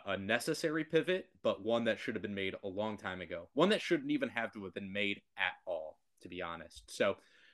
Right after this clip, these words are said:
some positives in, in terms of where they are, but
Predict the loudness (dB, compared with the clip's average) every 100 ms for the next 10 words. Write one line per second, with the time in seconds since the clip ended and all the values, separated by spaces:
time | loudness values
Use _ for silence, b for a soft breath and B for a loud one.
0 | _ 0 4 6 6 6 4 4 0 -4
1 | -2 -2 -2 -2 -4 -2 0 4 4 4
2 | 4 4 2 -2 _ _ _ 4 8 8